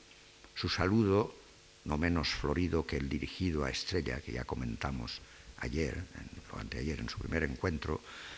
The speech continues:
repite el mismo estilo oblicuo que aquel y esconde,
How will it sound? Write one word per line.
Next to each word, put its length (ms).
repite 760
el 180
mismo 560
estilo 680
oblicuo 800
que 120
aquel 400
y 100
esconde, 720